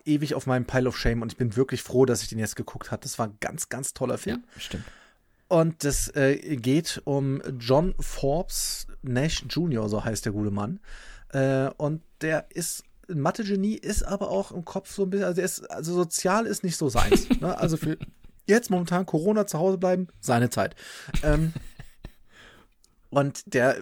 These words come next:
Speaker 1: fängt dann halt in Princeton an und man merkt schon so ein bisschen, ähm, der ist halt wirklich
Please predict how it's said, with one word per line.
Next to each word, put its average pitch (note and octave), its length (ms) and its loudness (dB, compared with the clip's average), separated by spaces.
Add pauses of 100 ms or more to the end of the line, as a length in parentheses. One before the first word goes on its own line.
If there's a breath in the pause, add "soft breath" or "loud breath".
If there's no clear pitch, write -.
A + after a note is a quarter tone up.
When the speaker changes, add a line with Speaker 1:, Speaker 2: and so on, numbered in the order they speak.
Speaker 1:
fängt C3+ 280 -2
dann C3 120 0
halt B2+ 160 0
in A#2 120 -8
Princeton - 360 -6
an C3+ 140 -6
und C3 220 -6 (340 loud breath)
man A#2 160 0
merkt B2+ 240 0
schon D#3+ 220 -2
so C3+ 120 0
ein C3+ 60 0
bisschen, C#3 560 -2
ähm, A#2+ 520 -2 (380 loud breath)
der B2 140 2
ist - 100 -2
halt C3 220 4
wirklich C3 460 0